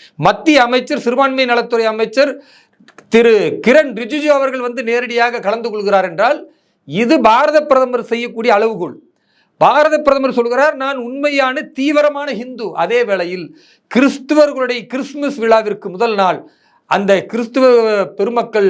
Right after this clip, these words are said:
கார்டியன்கள், அவர்களுடைய ஃபாதர்மார்கள் எல்லாரையும் நான் அழைத்து என்னுடைய இல்லத்தில் வைத்து விருந்தளித்து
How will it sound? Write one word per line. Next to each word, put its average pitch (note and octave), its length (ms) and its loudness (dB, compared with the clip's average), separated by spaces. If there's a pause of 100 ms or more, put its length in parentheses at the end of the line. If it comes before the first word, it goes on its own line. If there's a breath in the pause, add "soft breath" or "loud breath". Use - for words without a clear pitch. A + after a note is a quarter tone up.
கார்டியன்கள், G#3+ 680 0
அவர்களுடைய F#3+ 600 0
ஃபாதர்மார்கள் G#3+ 640 0
எல்லாரையும் A3+ 540 0
நான் F#3 140 -8
அழைத்து G#3 580 -6
என்னுடைய B3 640 0 (220 loud breath)
இல்லத்தில் A#3 560 -2
வைத்து G#3+ 460 -2
விருந்தளித்து A#3+ 720 0